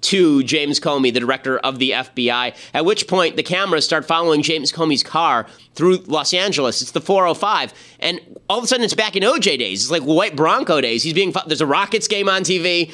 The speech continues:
He's being <laughs> followed over the course of Los Angeles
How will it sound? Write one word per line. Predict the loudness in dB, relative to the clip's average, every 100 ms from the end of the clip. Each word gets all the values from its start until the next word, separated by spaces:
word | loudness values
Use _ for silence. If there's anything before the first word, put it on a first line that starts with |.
| -6 -2
He's | 2
being | 2 0
<laughs> | -2
followed | -4 -2 -2 -2 -2 0 0 0 -2
over | -2 -2
the | -4 -2
course | 0 0 0
of | -2
Los | -2 0
Angeles | 0 0 0 0